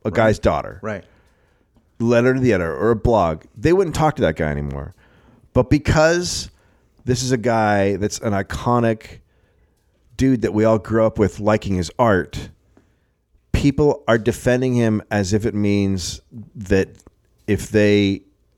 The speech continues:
Speaker 1: say that it could be true, that it's an indictment of them.
Speaker 2: Right.
Speaker 1: They're taking it personally. And
Speaker 2: Well, and it's, it, it's not unlike we just talked about the Olympics. It's somebody going, "I want, I, I, I wanna like what I wanna like."
Speaker 1: Yeah.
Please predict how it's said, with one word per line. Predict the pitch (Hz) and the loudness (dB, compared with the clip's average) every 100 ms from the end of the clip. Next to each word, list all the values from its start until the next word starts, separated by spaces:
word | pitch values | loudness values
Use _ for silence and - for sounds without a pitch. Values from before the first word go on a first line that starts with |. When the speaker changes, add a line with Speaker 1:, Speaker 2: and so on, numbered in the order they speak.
| _ | _
Speaker 1:
say | - 127 117 | -4 0 2
that | 104 | 0
it | - | 0
could | 139 101 | -2 0
be | 101 | -2
true, | - 156 160 92 87 98 - _ _ _ _ | -4 0 2 2 0 -4 -14 _ _ _ _
that | - 101 | 0 0
it's | 95 | 0
an | 101 | -2
indictment | 92 85 95 87 85 | -2 -2 -2 -4 -10
of | 78 | -8
them. | 80 50 - _ _ _ _ _ _ _ - _ | -10 -12 -20 _ _ _ _ _ _ _ -20 _
Speaker 2:
Right. | 117 117 107 - _ _ _ _ _ | -4 -4 -4 -14 _ _ _ _ _
Speaker 1:
They're | 120 110 | -2 2
taking | 139 135 139 | 0 2 0
it | 120 | 0
personally. | - 139 - 95 76 67 - _ _ _ _ _ _ _ | 0 -2 -2 -4 -6 -8 -16 _ _ _ _ _ _ _
And | 107 110 107 104 - _ _ _ _ | 2 4 2 0 -4 _ _ _ _
Speaker 2:
Well, | 160 185 | -2 0
and | 240 220 | 2 0
it's, | 233 - - | 0 -6 -6
it, | 170 - | -6 -2
it's | 175 160 | -4 0
not | 147 151 | 0 2
unlike | 208 202 | 0 0
we | 160 | 0
just | 151 - | 0 -2
talked | 160 | -2
about | 151 147 | -2 -2
the | 139 | 0
Olympics. | 143 180 110 - | 0 -2 -8 -8
It's | 143 143 | -6 -6
somebody | - 175 165 147 | -2 0 0 -2
going, | 143 135 | -4 -4
"I | 214 | -2
want, | 277 285 | -2 -2
I, | 226 | 0
I, | 254 240 247 254 240 | 0 0 0 0 0
I | |
wanna | 269 254 | 0 0
like | 233 233 | -2 -2
what | 233 | 0
I | |
wanna | 226 214 | 0 0
like." | 214 135 - - | 0 -4 -8 -4
Speaker 1:
Yeah. | 98 95 | 0 0